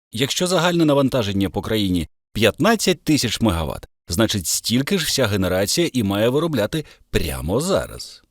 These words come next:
На фото сезонність споживання за дві тисячі вісімнадцятий, дві тисячі дев'ятнадцятий, дві тисячі двадцятий роки.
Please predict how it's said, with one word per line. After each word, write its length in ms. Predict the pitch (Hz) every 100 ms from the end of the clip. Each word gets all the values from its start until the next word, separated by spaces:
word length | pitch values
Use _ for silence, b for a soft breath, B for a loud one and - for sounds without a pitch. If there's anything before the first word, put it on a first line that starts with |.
| _
На 140 | 240 196
фото 460 | 254 247 208 175 -
сезонність 680 | - 175 135 127 92 90
споживання 600 | - 107 110 214 202 180
за 140 | 120 131
дві 120 | 120
тисячі 340 | 127 123 -
вісімнадцятий, 560 | 104 - 170 190 - 147
дві 100 | 127
тисячі 260 | 123 - 92
дев'ятнадцятий, 540 | 92 - 175 - 135
дві 100 | 104
тисячі 280 | 92 - 98
двадцятий 440 | 98 - 107 87
роки. 360 | 76 62 -